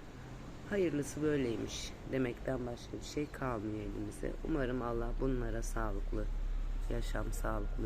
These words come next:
ömür verir. Gördüğünüz gibi bunlar çok iyi. Az önce de diğer dört yetimin yanındaydım.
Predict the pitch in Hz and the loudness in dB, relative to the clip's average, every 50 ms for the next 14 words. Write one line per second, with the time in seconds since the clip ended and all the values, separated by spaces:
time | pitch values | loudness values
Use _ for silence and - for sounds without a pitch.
0 | 110 110 110 110 104 104 104 104 104 104 98 - - - - - 139 127 113 117 | 0 2 0 0 0 0 0 0 0 0 0 -2 -2 0 0 0 2 2 2 2
1 | 113 113 107 - - - 110 107 110 110 127 127 117 110 107 110 - - - 127 | 0 0 0 0 0 0 0 2 2 2 2 2 2 2 2 0 0 0 0 0
2 | 113 - - 120 117 113 110 - - - - - - - - - - - 139 135 | 0 0 0 0 0 0 0 0 0 0 -2 -2 -2 -2 -2 -2 0 0 2 2
3 | 131 131 131 127 123 123 113 120 123 110 117 127 120 120 120 113 - - - 127 | 4 4 4 4 2 2 0 0 0 2 2 2 2 2 0 -2 -4 -2 0 0
4 | 120 113 - - - 120 113 - - 120 120 117 117 117 120 127 139 143 139 139 | 0 0 0 -2 -2 -2 -2 0 0 0 0 2 2 2 2 2 2 2 2 2
5 | 139 135 127 123 120 135 135 | 2 2 0 0 0 0 -2